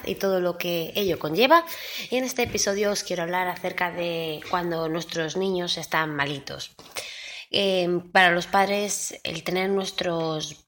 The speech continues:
pequeños, eh, enfermos es de las peores cosas que podemos pasar. Y no hay enfermedad pequeña para un papá. Eh, para un papá siempre la enfermedad de su bebé siempre va a ser,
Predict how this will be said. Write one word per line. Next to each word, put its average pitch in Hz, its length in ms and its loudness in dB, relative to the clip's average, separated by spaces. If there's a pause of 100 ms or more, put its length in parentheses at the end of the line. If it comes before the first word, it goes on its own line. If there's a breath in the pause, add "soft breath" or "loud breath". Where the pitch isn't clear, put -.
pequeños, 156 600 -4
eh, 147 180 -4
enfermos 190 680 -2 (340 loud breath)
es 202 200 -2
de 220 80 4
las 202 160 0
peores 165 600 -2
cosas 170 320 -2
que 160 140 -2
podemos 143 560 -2
pasar. 175 400 -2 (640 loud breath)
Y 233 340 0
no 220 320 2
hay 196 280 4
enfermedad 160 540 2
pequeña 156 680 0
para 151 180 0
un 160 80 -2
papá. 165 600 0
Eh, 151 280 -8
para 160 200 -4
un 160 80 -8
papá 160 240 -2
siempre 151 420 -4
la 156 80 -4
enfermedad 147 560 -4
de 147 260 -2
su 147 200 -6
bebé 143 320 -6
siempre 147 400 -10
va 139 100 -2
a 135 60 -8
ser, 143 320 -8